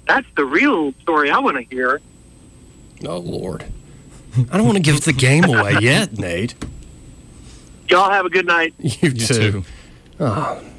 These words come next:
Speaker 2: listen, let's go blind here for a second. Just bring this person on the airwaves. News Talk, who's this? You're on the air with Joey and his brother Will.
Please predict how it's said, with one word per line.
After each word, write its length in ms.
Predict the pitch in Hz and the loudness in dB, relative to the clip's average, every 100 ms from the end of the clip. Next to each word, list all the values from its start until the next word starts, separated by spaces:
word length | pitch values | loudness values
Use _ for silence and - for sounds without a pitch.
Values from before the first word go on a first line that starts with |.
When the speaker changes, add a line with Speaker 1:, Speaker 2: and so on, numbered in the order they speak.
| - | -12
Speaker 2:
listen, 540 | - 123 95 - 95 110 | -4 -2 -2 -2 -4 -2
let's 220 | 151 202 | -2 -2
go 120 | - | -2
blind 460 | 143 101 95 98 101 | -2 0 0 2 2
here 160 | 104 101 | 0 -2
for 160 | 113 | -4
a 40 | 107 | -6
second. 480 | - 113 139 151 | -6 -6 -4 -6
Just 220 | 165 120 - | -6 -6 0
bring 180 | 123 | 2
this 120 | 117 - | 2 0
person 360 | 120 110 113 | -2 -2 0
on 240 | 107 101 101 | 0 2 0
the 420 | - - - - | -6 -14 -4 0
airwaves. 460 | 113 135 160 151 | 2 2 2 2
News 240 | 139 165 180 | 2 2 2
Talk, 260 | 160 151 | 0 0
who's 160 | 147 127 | 0 0
this? 200 | 147 - | 0 2
You're 100 | 135 | 2
on 100 | 120 | 4
the 80 | 117 | 4
air 160 | 131 | 4
with 120 | 135 107 | 2 2
Joey 400 | 113 110 113 107 | 2 2 2 2
and 300 | 101 104 123 | 0 -2 -2
his 160 | 117 | -2
brother 260 | - 104 95 | 0 -2 0
Will. 360 | 95 117 127 | 0 0 -2